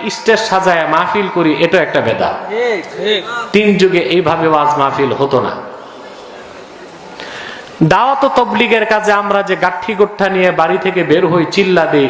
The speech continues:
এটাও তিন যুগে ছিল না, এটাও একটা বেদাত। তিন দিনের বার্ষিক মাহফিল আমরা করি, এটাও তিন যুগে ছিল না, এটাও একটা বেদাত। আমরা এক জায়গায় বসে যে জিকির করি,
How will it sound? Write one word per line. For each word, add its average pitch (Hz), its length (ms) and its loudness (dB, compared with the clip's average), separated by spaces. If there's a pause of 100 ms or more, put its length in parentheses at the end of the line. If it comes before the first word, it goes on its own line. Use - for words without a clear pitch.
এটাও 170 320 2
তিন 185 200 2
যুগে 160 220 2 (100)
ছিল 165 220 4
না, 143 100 2 (100)
এটাও 190 220 2
একটা 254 200 2
বেদাত। 113 360 0 (2500)
তিন 294 180 4 (100)
দিনের 269 300 2
বার্ষিক 233 460 0
মাহফিল 214 380 2
আমরা 208 280 2
করি, 202 280 2
এটাও 208 280 2
তিন 214 200 -4
যুগে 196 240 2
ছিল 185 280 0
না, 170 200 2
এটাও 180 240 2
একটা 165 220 0
বেদাত। 101 380 0 (1500)
আমরা 254 320 2
এক 247 200 -4
জায়গায় 226 320 2
বসে 220 220 0
যে 196 140 0
জিকির 202 360 0
করি, 190 160 4